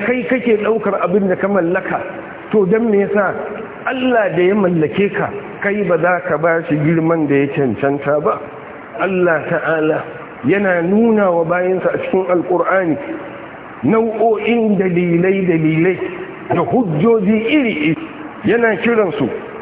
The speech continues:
zuwa ga Darus Salam, shine gidan aminci, shine aljanna. Yana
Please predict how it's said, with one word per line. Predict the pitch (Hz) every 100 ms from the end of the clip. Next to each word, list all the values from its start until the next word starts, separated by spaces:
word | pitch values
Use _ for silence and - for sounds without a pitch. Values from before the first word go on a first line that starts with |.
| 123
zuwa | 208 220 196
ga | 202
Darus | 208 226 226 214 -
Salam, | 214 240 254 - - - - - - - - - -
shine | 240 226
gidan | 175 220 233 240 240
aminci, | 247 247 233 202 160
shine | 202 185
aljanna. | 170 165 156 233 233 156 - - - - - - - - -
Yana | 208 247